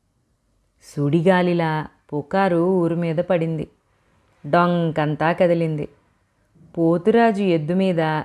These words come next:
జట్కా గుర్రం తిరగబడిందిట. గోమాతని గుర్రం కొమ్ములతో చీల్చేసిందిట. గోవు రక్తం మడుగులో ఉంది అని.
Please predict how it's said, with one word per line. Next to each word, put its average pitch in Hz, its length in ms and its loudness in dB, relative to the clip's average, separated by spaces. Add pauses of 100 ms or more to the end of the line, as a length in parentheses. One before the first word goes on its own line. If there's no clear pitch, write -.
జట్కా 151 420 -4
గుర్రం 180 420 2
తిరగబడిందిట. 165 760 -2 (800)
గోమాతని 185 1000 2
గుర్రం 165 440 2
కొమ్ములతో 202 540 2
చీల్చేసిందిట. 185 880 -2 (840)
గోవు 185 360 2
రక్తం 190 460 0
మడుగులో 170 400 2
ఉంది 151 440 -2
అని. 170 180 -4